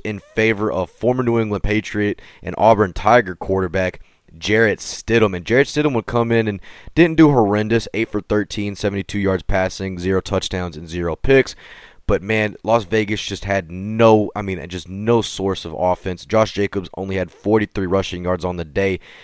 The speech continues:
And then Davante Adams, the two hundred million dollar wide receiver that they went out and got from the Green Bay Packers in the offseason, he only got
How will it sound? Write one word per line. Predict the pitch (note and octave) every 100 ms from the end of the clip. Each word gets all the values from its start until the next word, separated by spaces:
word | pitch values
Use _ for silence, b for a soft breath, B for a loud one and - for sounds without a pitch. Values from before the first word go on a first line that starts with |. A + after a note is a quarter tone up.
| B B
And | A#2
then | B2 A2
Davante | G2+ A2 B2+ - C3+ A2+
Adams, | G#2+ B2 G#2
the | D#2+ F2+
two | - C#3 C#3
hundred | C#3 B2+
million | F#2 A2 C3 B2+
dollar | A#2+ A2+ A#2
wide | G#2+ A2+
receiver | G#2+ - A#2+ G#2+
that | G2
they | G#2+
went | G2 G#2+
out | G#2+ -
and | F2+
got | G2+ G2+ -
from | - A2 A2+
the | G2+
Green | E2+ G#2+ G#2
Bay | G2+
Packers | - G#2 G#2 G2+ F2+
in |
the | F#2+
offseason, | G#2 A2 - F#2+ F2+ F#2 b b b b b b _
he | - E3+ G3+
only | F3 F3+ D3+
got | D3+ E3 D3